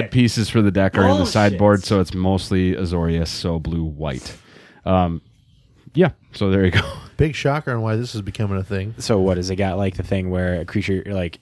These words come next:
Speaker 1: intruder, no, intruder alarm d-, just untaps your creatures, right? It doesn't untap your permanents.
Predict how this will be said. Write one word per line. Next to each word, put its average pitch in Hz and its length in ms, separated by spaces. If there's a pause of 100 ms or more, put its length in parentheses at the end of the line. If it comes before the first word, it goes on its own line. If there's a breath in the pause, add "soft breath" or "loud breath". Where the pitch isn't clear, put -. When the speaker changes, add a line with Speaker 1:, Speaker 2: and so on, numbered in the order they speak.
Speaker 1:
intruder, 98 460 (160)
no, 185 200
intruder 226 280
alarm 233 280 (120)
d-, 165 120 (220)
just 147 200
untaps 147 340
your 113 100
creatures, 95 380
right? 110 100
It 113 80
doesn't 110 240
untap 95 220
your 85 80
permanents. 76 640